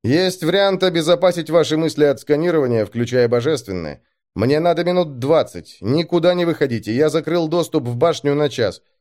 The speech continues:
Если кто уйдёт, то уже не сможет вернуться, пока не истечёт время запрета». Не дожидаясь реакции друзей, я нырнул на астральный план и вновь очутился в своей комнате. Теперь буду называть её так.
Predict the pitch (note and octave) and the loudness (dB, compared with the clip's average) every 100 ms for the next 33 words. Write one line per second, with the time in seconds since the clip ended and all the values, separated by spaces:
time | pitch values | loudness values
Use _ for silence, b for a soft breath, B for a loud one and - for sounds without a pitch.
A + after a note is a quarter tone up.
0 | _ - A#2 A#2+ B2+ B2+ D3 D3 C#3+ E3+ | _ -2 -2 -2 -4 2 2 2 0 -4
1 | - D#3 C3+ D3 C#3+ D#3+ E3+ B2 B2 C#3 | 0 0 0 0 -2 0 -2 0 -2 -2
2 | F3 E3 C#3 A#2 C3 C3 C3 B2+ A#2+ C#3 | -2 -2 -2 0 -2 -2 -4 -4 -2 -2
3 | A#2+ C3 B2+ A#2+ B2 C#3+ A#2+ - _ _ | 0 -2 -2 -4 -4 -4 -4 -10 _ _
4 | _ _ _ _ _ _ - G2 G#2 F#2 | _ _ _ _ _ _ -6 -2 -2 -2
5 | G2+ F#2 A2+ G2 F#2 F#2+ G2 F#2 - G#2 | -6 -2 0 0 -2 -2 -2 -4 -6 -6
6 | G#2 C#3+ C#3 F#3+ F3 D3 D#3+ D#3+ D#3 D3+ | -2 -4 -2 -2 -2 -2 -2 0 0 0
7 | F3 E3 D#3 D3+ B2 C#3+ D3 C3+ C3 B2 | -2 0 0 0 -2 0 0 0 -4 0
8 | F3+ E3+ D#3+ C#3+ E3+ D#3+ C#3+ C3 B2+ D3+ | 0 2 0 0 -2 -2 -4 -4 -2 -2
9 | B2 C3 - A2 G#2+ G2+ - F2 D#2+ D2 | 0 -4 -2 -2 0 -2 -4 -8 -8 -10
10 | - - _ _ _ - D3+ B2+ G2 G2+ | -12 -16 _ _ _ -10 -2 -2 -2 -6
11 | G2+ G2 F#2 F2+ E2+ F#2 F2+ D2 B1+ | -4 -4 -2 -4 -2 -4 -4 -6 -8